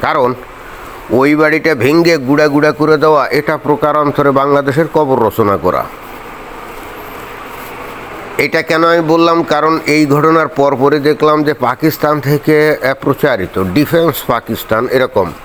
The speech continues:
তাদের একটা পেজ আছে, তো সেখানে কিন্তু, আহ, একেবারে ক্লিয়ার কাট তারা বলছে যে, "This is the punishment of a traitor, শেখ মুজিবুর রহমান, who conspired, uh, uh, to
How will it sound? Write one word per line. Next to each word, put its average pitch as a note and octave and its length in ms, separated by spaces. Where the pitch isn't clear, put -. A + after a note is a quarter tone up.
তাদের B2 220
একটা C#3 220
পেজ C#3 260
আছে, G#2+ 220
তো A#2 140
সেখানে D3+ 560
কিন্তু, C#3+ 540
আহ, - 40
একেবারে B2 420
ক্লিয়ার D3 360
কাট C#3+ 260
তারা C3 140
বলছে B2 460
যে, C3 100
"This A2 120
is C3+ 180
the C3+ 220
punishment D3+ 640
of C#3+ 140
a C3+ 120
traitor, C#3+ 540
শেখ C#3+ 320
মুজিবুর C#3 440
রহমান, B2+ 360
who B2+ 40
conspired, C3+ 840
uh, - 1700
uh, B2 680
to D3 80